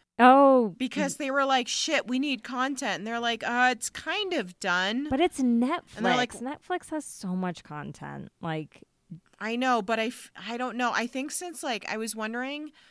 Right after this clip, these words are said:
Speaker 2: since Love Is Blind, which was the <laughs> best show,
Speaker 1: Yes,
Speaker 2: like,
Speaker 1: so
Speaker 2: did
Speaker 1: good.
Speaker 2: so well that they're like, "Let's pump this out." And they're like, "We don't, we ha-, we're not really done."
Speaker 1: Yeah.
Speaker 2: Because the,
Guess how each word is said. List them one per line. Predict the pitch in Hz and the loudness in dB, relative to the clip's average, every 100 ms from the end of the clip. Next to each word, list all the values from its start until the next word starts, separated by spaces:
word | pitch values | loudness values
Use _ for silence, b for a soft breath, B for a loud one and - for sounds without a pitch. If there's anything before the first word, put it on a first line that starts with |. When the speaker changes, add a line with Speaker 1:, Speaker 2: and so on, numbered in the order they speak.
| b b _ - | b b _ -8
Speaker 2:
since | 269 269 214 | -4 -4 -4
Love | 208 202 214 | 0 0 0
Is | 233 196 | -6 -8
Blind, | 196 175 160 165 196 208 | -12 -12 -10 -8 -10 -10
which | 175 - | -12 -12
was | 185 165 - - _ _ | -12 -12 -16 -20 _ _
the | 196 175 _ _ | -14 -14 _ _
<laughs> | _ - | _ -4
best | 240 269 262 | 0 0 2
show, | - - 190 170 175 214 226 | 0 0 -2 -4 -4 -6 -4
Speaker 1:
Yes, | 196 - 151 - 214 | -2 -4 -10 -12 -4
Speaker 2:
like, | 233 | 0
Speaker 1:
so | 185 254 | 0 0
Speaker 2:
did | |
Speaker 1:
good. | 175 | 0
Speaker 2:
so | 156 - 240 | 0 0 -2
well | 240 196 165 185 220 | -2 -2 -2 -2 -2
that | 233 247 | -4 0
they're | 247 240 | 0 2
like, | 220 214 | 2 2
"Let's | 233 - | -2 -4
pump | - 226 247 247 | -4 -2 0 -2
this | 254 - | -4 0
out." | 202 160 127 - | 2 2 0 -6
And | 208 | -4
they're | 214 | -2
like, | 214 202 | -4 -4
"We | 226 | -4
don't, | 240 254 - - | -2 -2 -4 -10
we | 226 233 | -10 -10
ha-, | - 240 | -10 -6
we're | |
not | 247 269 277 | -4 -2 -2
really | 269 254 202 - | -4 -6 -8 -6
done." | 220 240 202 143 147 196 | -2 0 0 -2 -6 0
Speaker 1:
Yeah. | 214 190 175 170 170 - | 2 4 2 0 -4 -4
Speaker 2:
Because | 208 - 320 277 - | -4 -2 0 0 0
the, | 262 - | -4 -4